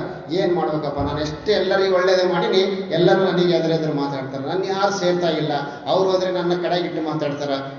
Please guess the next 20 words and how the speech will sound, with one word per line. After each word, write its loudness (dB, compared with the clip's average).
ಇವ್ರು 4
ಹೋದ್ರೆ 0
ನನ್ನ 0
ಕಡೆಗಿಟ್ಟು -2
ಮಾತಾಡ್ತಾರ, -4
ನನ್ 0
ಯಾರು 0
ಸೇರ್ತಾ -4
ಇಲ್ಲ, -2
ನನ್ನೇ 0
ಒಂದು 0
ಬೇರೆ 0
ದೃಷ್ಟಿಯಲ್ಲಿ -4
ಮಾತಾಡ್ತಾರ, -2
ನಾನು -2
ಇದ್ದಾಗ 4
ಎದುರಿಗೆ 4
ಒಂದು 0
ಮಾತು 0
ಮಾತಾಡ್ತಾರ 0